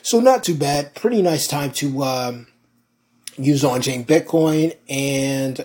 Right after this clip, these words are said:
the average block time is at nine point eight minutes.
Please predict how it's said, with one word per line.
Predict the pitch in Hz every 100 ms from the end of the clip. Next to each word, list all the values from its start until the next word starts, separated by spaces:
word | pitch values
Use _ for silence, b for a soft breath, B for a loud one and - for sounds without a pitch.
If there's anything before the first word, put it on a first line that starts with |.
| - -
the | 127 131 135
average | 135 165 156 - _
block | - 127 156 170
time | 143 120 120
is | 120
at | 113
nine | 113 139 160
point | 170 147 123
eight | 143 170 -
minutes. | 131 151 - -